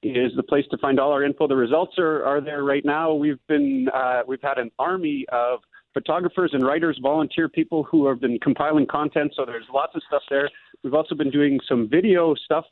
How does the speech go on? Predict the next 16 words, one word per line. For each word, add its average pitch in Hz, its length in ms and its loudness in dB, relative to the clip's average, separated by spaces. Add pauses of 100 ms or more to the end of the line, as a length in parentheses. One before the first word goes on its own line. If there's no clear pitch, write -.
Uh, 123 240 0 (100)
Shaw 156 220 0
T 170 80 -8
V 156 180 -10
Thompson 151 360 -6
on 127 120 -2
YouTube 131 380 -4
has 120 320 0 (460)
sixty 180 280 0
videos 143 380 2
of 123 80 0
volunteers 139 640 0
and 120 120 0
athletes 135 540 -2
and 120 260 0
just 127 140 -4